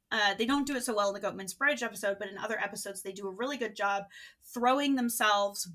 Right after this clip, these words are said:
one, "And this was a mistake." Uh, or,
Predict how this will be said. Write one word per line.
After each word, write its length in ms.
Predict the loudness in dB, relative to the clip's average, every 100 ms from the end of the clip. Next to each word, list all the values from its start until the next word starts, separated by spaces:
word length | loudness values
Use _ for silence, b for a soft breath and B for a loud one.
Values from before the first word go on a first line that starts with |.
| -2
one, 540 | 4 4 4 0 -8 -12 _ _
"And 160 | 4 6
this 180 | 6 2
was 140 | -2
a 40 | -6
mistake." 600 | -4 -4 -4 -6 -10 -20 B B B _
Uh, 380 | 2 2 2 -2 0
or, 160 | 2